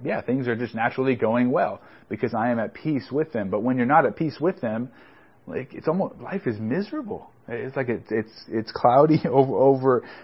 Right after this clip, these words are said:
uh, overhead every day. Uh, it's dark. It's foreboding. You're miserable. There's this separation because of the sin that's taken place between you. And so,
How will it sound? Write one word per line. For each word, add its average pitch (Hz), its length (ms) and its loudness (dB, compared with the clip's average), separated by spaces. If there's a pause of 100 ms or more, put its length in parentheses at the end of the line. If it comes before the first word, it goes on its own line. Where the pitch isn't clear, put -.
uh, 113 340 6 (120)
overhead 139 540 4
every 135 360 2
day. 131 460 0 (100)
Uh, 110 160 -8
it's 104 360 -8
dark. 127 360 2
It's 117 200 -8
foreboding. 120 520 2
You're 131 140 2
miserable. 139 500 0
There's 113 220 2
this 107 240 -6
separation 127 640 0
because 120 260 -2
of 117 100 -6
the 104 120 -4 (120)
sin 131 200 -2
that's 113 200 -6 (380)
taken 131 240 2
place 131 260 2
between 135 440 -4
you. 110 180 -2 (1120)
And 131 200 4
so, 131 360 6